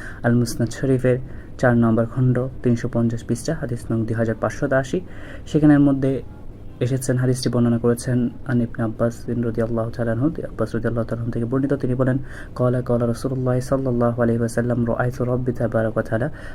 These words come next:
আল্লাহ রাসূল বলেছেন, "আমি আমার রবকে দেখেছি, মেহরাজ রজনীতে আমি আমার রবকে দেখেছি।" এছাড়াও আরেকটি হাদিস যেটা আমি সংরক্ষণ করেছি, এই হাদিসটি ইমাম তাবরানী রাহমাতুল্লাহ আলাইহি তাআলা সহ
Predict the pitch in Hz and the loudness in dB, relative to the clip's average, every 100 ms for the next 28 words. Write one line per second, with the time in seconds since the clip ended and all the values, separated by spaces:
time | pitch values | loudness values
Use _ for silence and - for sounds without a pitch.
0 | - 120 120 120 139 139 135 147 143 147 | -2 2 2 2 2 2 2 2 2 0
1 | - - 123 123 120 117 135 - 127 110 | -4 0 2 4 2 2 2 2 0 0
2 | 113 107 147 135 135 123 123 117 113 110 | -2 -2 0 0 0 0 0 0 -2 -2
3 | 113 110 110 110 - 113 127 131 113 - | -2 0 0 0 0 0 0 -2 -4 -6
4 | - - - 151 151 156 147 147 131 127 | -12 -14 -2 2 2 2 2 2 2 0
5 | 131 127 131 131 - 123 123 120 - 143 | -2 0 2 0 0 -2 0 -2 0 2
6 | 143 135 127 120 117 110 160 143 139 127 | 2 0 -2 2 0 2 0 2 0 -2
7 | - 127 123 120 120 120 120 117 117 117 | -2 -2 0 -2 0 -2 2 2 2 0
8 | - 147 131 123 123 120 120 117 120 123 | -2 -2 -2 -2 0 0 0 -2 -2 -4
9 | 123 127 - 131 123 | -4 -6 0 2 2